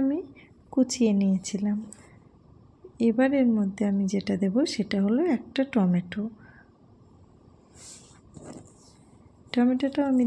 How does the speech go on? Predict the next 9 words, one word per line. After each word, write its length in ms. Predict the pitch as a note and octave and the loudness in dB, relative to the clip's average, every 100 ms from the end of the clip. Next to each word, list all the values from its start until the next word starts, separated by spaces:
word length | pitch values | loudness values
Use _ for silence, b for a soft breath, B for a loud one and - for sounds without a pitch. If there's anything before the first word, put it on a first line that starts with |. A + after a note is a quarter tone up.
| B3 | 2
দিয়ে 180 | B3+ B3+ | 2 2
দিয়েছি। 480 | A3+ A3 G#3+ - B3+ - - | 2 2 0 -2 -2 -2 0
এবার 200 | G#3+ A#3+ B3 | 2 4 2
এটা 160 | A#3+ A#3 G#3+ | 0 0 2
আমি 120 | G#3 A3+ | 2 2
হালকা 320 | G#3 G3 - G#3 | 2 -2 -2 -4
একটু 280 | - - F4 - B B - - | -4 -2 -2 -2 B B -14 0
নেড়ে 320 | A3+ G#3 F#3 F#3 | 4 4 4 2
নেব। 180 | F#3+ | 2